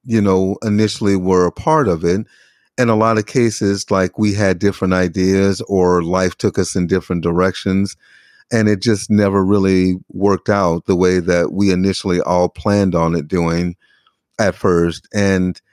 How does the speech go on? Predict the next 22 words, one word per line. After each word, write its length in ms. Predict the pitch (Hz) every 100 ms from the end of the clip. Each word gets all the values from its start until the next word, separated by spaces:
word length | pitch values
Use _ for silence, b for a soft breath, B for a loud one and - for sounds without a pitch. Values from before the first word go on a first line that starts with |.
| _ _ _
that 260 | 113 123 131
was 140 | 131
hard 340 | - 104 98 90
to 80 | 95
kinda 320 | 117 98 90
navigate, 760 | 90 90 90 90 92 95 110 - _ _ _ -
I 120 | 107
think, 280 | - 98 95
at 80 | 90
first. 580 | - 90 90 113 - _ _ _ _ -
But 200 | 120 -
the 100 | 107
thing 260 | 135 120
I've 200 | 110 98
learned 380 | 104 110 107 98
is 180 | 92 -
that 340 | 95 90 90 - _ _ -
there's 280 | 101 107 -
always 540 | - 110 117 110 104
going 240 | - 107 101
to 60 |
be 600 | 90 101 95 92 90 87